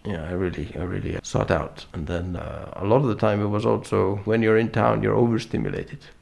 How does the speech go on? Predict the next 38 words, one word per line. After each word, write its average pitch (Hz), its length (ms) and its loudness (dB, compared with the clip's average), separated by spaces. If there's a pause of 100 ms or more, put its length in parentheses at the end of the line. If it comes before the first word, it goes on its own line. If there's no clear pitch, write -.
(120)
So 117 380 2
many 101 220 0
things 90 420 -4
constantly 95 720 -4
triggering 85 440 -2
your 90 120 -2
attention, 90 480 -6
you 90 80 -4
know, - 80 -4
look 98 240 -4
here, - 300 -4
look - 180 -10
here, 107 160 -2
go - 220 -4
there, - 260 -8
do - 220 -4
that. - 320 -8 (160)
But 85 280 -6
when 95 220 0
you're 101 140 6
out - 400 2 (160)
in 98 200 0
these 85 640 -6
secluded 101 640 -4
places, - 560 -2 (180)
then 82 640 -4
you 98 180 -4
are 92 120 2
surrounded 85 500 0
by 80 140 -6
beauty 131 400 0
all 67 100 -4
the 73 80 -8
time, 98 400 -2
but 76 160 -6
you 85 100 -4
kind 80 280 -4
of, 78 100 -8